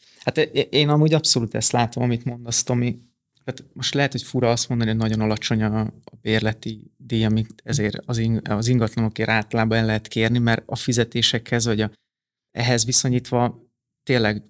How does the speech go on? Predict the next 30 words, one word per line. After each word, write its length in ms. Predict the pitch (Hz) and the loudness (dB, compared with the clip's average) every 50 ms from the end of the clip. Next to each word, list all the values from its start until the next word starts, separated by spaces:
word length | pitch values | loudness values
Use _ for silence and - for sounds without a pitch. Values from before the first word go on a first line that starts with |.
| _ - - | _ -14 -8
ö, 180 | - 73 117 110 | -4 -2 -2 0
magas, 500 | 113 110 107 107 98 107 110 127 127 131 | 0 0 0 0 0 0 0 0 0 0
de 140 | 123 120 117 | 2 2 2
hogyha 380 | 113 117 127 - - 127 117 | 2 0 -2 -2 -2 0 2
azt 180 | 147 151 - - | 2 2 2 2
megnézzük, 460 | 139 123 123 127 127 123 117 120 - | 2 2 2 2 2 2 0 0 0
hogy 140 | - 135 127 131 | 0 2 2 2
milyen 240 | 139 143 127 117 113 | 2 2 2 2 2
értékű 460 | 113 117 113 - - 113 - - 123 | 0 0 -2 -2 -4 -4 -4 -2 -2
ingatlanok 560 | 120 117 117 113 113 - 123 113 110 107 - | 0 0 0 -2 -2 -2 -2 -4 -4 -4 -4
vannak, 280 | - 117 117 110 110 - | -4 -2 -2 -2 -2 -2
mennyiért 360 | 131 123 117 110 101 92 - | 0 2 2 2 0 -2 -4
kiadva, 420 | - - 139 143 147 151 147 143 | -2 0 2 2 2 2 0 -2
az 260 | - - 113 120 117 | -2 -2 -2 -2 -2
viszont, 440 | 117 123 - - 120 123 135 - - - | -2 -2 0 0 0 0 0 -2 -2 -4
az 120 | - 127 | -4 -2
viszont 260 | 120 120 - 135 135 | -2 0 2 4 4
nagyon 220 | 131 120 101 104 - | 4 4 4 4 4
alacsony. 500 | 104 104 - - - - - - - - - - - - - - | 2 2 0 -4 -4 -4 -4 -4 -6 -8 -12 -20 -18 -18 -16 -10
Én 100 | - - | -4 -2
azt 280 | 110 143 151 - - - | 0 2 2 0 0 -2
látom, 340 | - - 127 131 131 - 147 | -2 -2 0 0 0 0 2
amit, 260 | 143 139 139 135 131 - - _ _ | 2 2 2 0 -2 -4 -8 _ _
amiről 340 | - - 131 127 127 127 131 | -4 -2 0 0 2 2 0
itt 180 | 123 120 120 - | 0 -2 -2 -2
nagyjából 420 | 135 127 120 113 110 107 107 110 | -2 0 0 0 0 0 0 0
szó 280 | 104 - - - 113 107 | 0 0 0 0 -2 0
is 180 | 107 104 - | 0 0 0
van, 300 | - 113 113 127 143 139 - - _ _ _ _ _ _ _ _ | 2 2 2 2 0 -2 -4 -12 _ _ _ _ _ _ _ _
hogy 280 | - 127 120 113 104 | 0 2 2 2 0